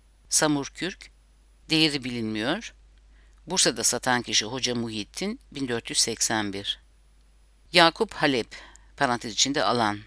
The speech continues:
Ham İpek, üç bin üç yüz otuz akçe, Bursa'da kadife dokumacısı İlyas,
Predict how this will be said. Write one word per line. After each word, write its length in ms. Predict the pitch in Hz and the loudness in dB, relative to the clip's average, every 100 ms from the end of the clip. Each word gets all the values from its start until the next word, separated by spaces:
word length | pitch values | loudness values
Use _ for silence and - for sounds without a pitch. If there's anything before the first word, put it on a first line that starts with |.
| - _ _ _ _ _ _ _ | -20 _ _ _ _ _ _ _
Ham 220 | - 170 160 | -2 2 2
İpek, 520 | - 151 208 - - - - | 0 -4 -4 -10 -18 -18 -10
üç 220 | 185 - | -6 -2
bin 120 | 143 | -2
üç 220 | 139 - 135 | -2 -4 -8
yüz 160 | 123 - | -8 -12
otuz 280 | - - 104 | -16 -10 -2
akçe, 480 | 80 - - 175 220 _ _ _ _ - | -2 -2 -2 -4 -6 _ _ _ _ -4
Bursa'da 340 | 185 180 180 | 0 2 2
kadife 420 | - 170 147 175 | 2 2 4 2
dokumacısı 600 | 131 - 123 110 113 - | 0 -4 -4 -2 -2 -2
İlyas, 540 | 90 104 110 165 220 | -4 -6 -4 -2 -2